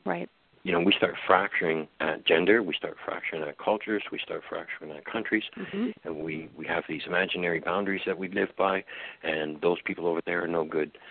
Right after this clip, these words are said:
Speaker 2: Well, thank, thank God that, you know, the brain doesn't say to the rest of the body, "I can survive on my own, boys and girls. You guys are on your own."
Speaker 1: <laughs>
Speaker 2: You know, so here's your heart, and here's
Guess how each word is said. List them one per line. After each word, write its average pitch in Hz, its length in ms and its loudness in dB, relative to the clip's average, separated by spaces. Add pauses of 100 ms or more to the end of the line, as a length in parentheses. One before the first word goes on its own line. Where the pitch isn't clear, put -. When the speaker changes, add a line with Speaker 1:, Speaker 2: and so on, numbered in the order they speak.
(220)
Speaker 2:
Well, 101 120 2 (600)
thank, 131 260 -8 (640)
thank 117 180 0
God 95 480 4
that, 80 220 2 (680)
you 110 100 -6
know, 82 120 -4
the 92 120 -4
brain 98 500 4 (380)
doesn't 87 420 2
say 87 240 6
to - 140 -8
the 78 80 -2
rest 82 260 4
of - 60 -8
the 73 80 -2
body, 69 460 -4 (480)
"I 147 80 6
can 151 180 4
survive 131 240 6
on 120 120 4
my 113 140 2
own, 120 140 0
boys 101 220 6
and 92 80 -8
girls. 104 240 4 (500)
You 107 120 2
guys 110 220 6
are 104 100 4
on 107 120 2
your 107 160 2
own." 98 500 4 (400)
Speaker 1:
<laughs> 254 320 2
Speaker 2:
You 117 80 4
know, 92 240 6
so 110 80 4
here's 120 300 6
your 104 100 6
heart, 120 460 6
and 87 80 -10
here's 123 200 -2